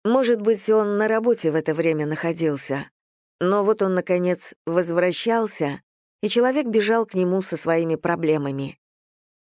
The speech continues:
Учёный его внимательно выслушивал, задумывался на короткое время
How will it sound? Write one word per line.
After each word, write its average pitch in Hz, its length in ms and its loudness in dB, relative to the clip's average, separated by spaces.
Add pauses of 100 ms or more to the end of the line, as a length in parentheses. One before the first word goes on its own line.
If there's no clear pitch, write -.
Учёный 185 460 0
его 165 180 2
внимательно 156 680 -2
выслушивал, 180 760 0 (380)
задумывался 185 800 0
на 160 100 -2
короткое 160 500 0
время 220 540 0